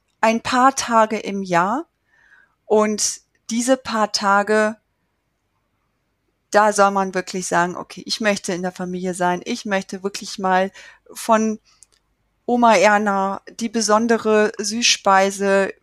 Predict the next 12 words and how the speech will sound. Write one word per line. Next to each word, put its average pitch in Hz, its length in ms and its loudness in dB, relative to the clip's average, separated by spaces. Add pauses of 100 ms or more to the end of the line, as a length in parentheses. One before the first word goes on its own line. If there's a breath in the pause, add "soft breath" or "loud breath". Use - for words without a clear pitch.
(100)
genießen“, 220 580 -6
weil 185 140 4
die 226 140 -6
einfach 202 320 -4
zum 196 200 -12
Weihnachtsfest 196 720 -4
dazugehört. 185 720 -2 (460 loud breath)
Und 196 480 -4 (1500)
das - 460 4
Verzichten 254 600 0
zu 202 200 -6
Weihnachten 196 720 0